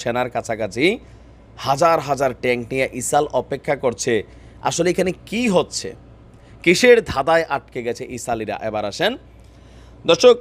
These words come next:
আহ, আমেরিকার গোয়েন্দা সংস্থাগুলোর দাবি যে এই রাফাতে আপনার বীরদের একটা বড় ধরনের মানে ফাঁদ পাতা আছে, আর ইসালি সেনারা হুট করে সেখানে ঢুকবে না। কারণ কি, চোদ্দ লক্ষ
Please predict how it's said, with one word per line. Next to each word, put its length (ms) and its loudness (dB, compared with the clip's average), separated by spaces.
আহ, 140 6
আমেরিকার 420 2
গোয়েন্দা 280 -2
সংস্থাগুলোর 520 0
দাবি 280 0
যে 80 2
এই 80 -2
রাফাতে 480 2
আপনার 240 -2
বীরদের 440 2
একটা 200 -2
বড় 120 4
ধরনের 260 -2
মানে 140 -2
ফাঁদ 180 -2
পাতা 220 2
আছে, 180 -12
আর 80 6
ইসালি 360 2
সেনারা 320 4
হুট 180 -6
করে 140 0
সেখানে 240 -6
ঢুকবে 340 -4
না। 60 -10
কারণ 240 0
কি, 100 -4
চোদ্দ 220 -4
লক্ষ 140 -2